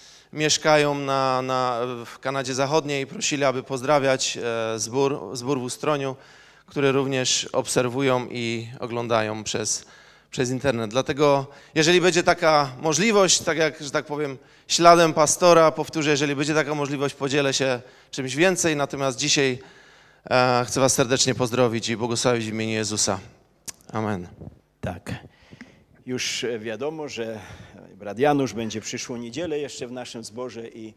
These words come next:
Speaker 2: rezerwujemy Ci, bracie, czas, byś nam mógł usłużyć. A dziś, e, w związku z programem przejdziemy do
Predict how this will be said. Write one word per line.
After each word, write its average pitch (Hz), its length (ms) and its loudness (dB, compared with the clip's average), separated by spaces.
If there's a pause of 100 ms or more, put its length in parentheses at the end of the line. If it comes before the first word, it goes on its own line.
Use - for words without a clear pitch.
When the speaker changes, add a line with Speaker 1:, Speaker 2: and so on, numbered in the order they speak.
(400)
Speaker 2:
rezerwujemy 123 760 -2
Ci, 117 140 -6
bracie, 113 360 -8
czas, - 560 -2
byś 117 400 -6 (120)
nam 113 440 -10 (140)
mógł 113 360 -4
usłużyć. 139 800 0 (800)
A 113 140 0
dziś, 147 480 0
e, 123 300 0
w 95 60 -8
związku 113 520 -2
z - 80 -2
programem 131 640 2
przejdziemy 117 760 0 (200)
do 110 480 -4